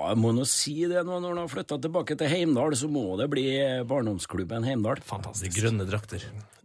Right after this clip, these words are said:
Speaker 1: Med rød stripe.
Speaker 3: Med rød stripe, ja.
Speaker 2: Oi, det er frekt.
Speaker 1: Det er frekt.
Speaker 2: Det er ikke ofte man hører.
Speaker 3: Nei.
Speaker 2: Ehm, eh, kjenner du til konseptet Heia Fotballs Glory Hall? Har du vært borti, eh,
Speaker 1: Ja.
Speaker 2: klubben?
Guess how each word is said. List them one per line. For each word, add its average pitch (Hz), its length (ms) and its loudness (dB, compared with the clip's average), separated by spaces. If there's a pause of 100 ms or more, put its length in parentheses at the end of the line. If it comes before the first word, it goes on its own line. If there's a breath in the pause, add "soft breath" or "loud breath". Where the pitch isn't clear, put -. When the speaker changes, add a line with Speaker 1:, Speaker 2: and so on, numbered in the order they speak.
Speaker 1:
Med 76 180 -2
rød 82 160 0
stripe. - 460 -2 (220)
Speaker 3:
Med 87 140 -6
rød 80 120 -8
stripe, - 240 -14
ja. - 80 -20 (160)
Speaker 2:
Oi, - 80 -14 (260)
det 175 120 -10
er 220 100 -10
frekt. - 320 -12 (140)
Speaker 1:
Det - 100 2
er 302 80 -2
frekt. - 320 -6
Speaker 2:
Det 240 160 -6
er 220 80 -4
ikke - 240 -8
ofte - 240 -12
man 208 160 -4
hører. 185 240 -2 (140)
Speaker 3:
Nei. - 180 2
Speaker 2:
Ehm, 233 480 0
eh, - 320 0
kjenner 180 220 2
du 185 60 4
til 175 500 -2
konseptet 165 500 -4
Heia 139 160 2
Fotballs 139 300 -4
Glory 151 180 -2
Hall? 113 160 0
Har 131 60 0
du 123 120 -2 (120)
vært 120 180 -4
borti, 117 320 -6
eh, 113 560 0
Speaker 1:
Ja. 107 120 2 (180)
Speaker 2:
klubben? 147 320 0